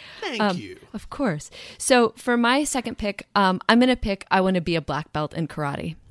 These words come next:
Speaker 2: Um,
Speaker 1: Yes.
Speaker 2: Yeah. Uh, I have done no karate in my life. In fact,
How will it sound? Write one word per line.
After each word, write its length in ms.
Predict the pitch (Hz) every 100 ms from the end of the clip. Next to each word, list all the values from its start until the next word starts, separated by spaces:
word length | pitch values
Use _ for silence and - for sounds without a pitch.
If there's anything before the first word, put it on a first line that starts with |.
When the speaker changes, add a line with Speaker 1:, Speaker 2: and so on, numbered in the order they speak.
| - _ - _ -
Speaker 2:
Um, 260 | 170 156 147
Speaker 1:
Yes. 560 | 143 - - - -
Speaker 2:
Yeah. 260 | 190 165 151 - _ -
Uh, 340 | 180 170 160 -
I 180 | 170 175
have 220 | 175 180
done 300 | 202 190 185
no 180 | 185 190
karate 680 | 185 180 165 147 143 156 - -
in 220 | 190 170
my 120 | 156
life. 320 | 156 151 160 -
In 160 | 214
fact, 280 | 202 214 196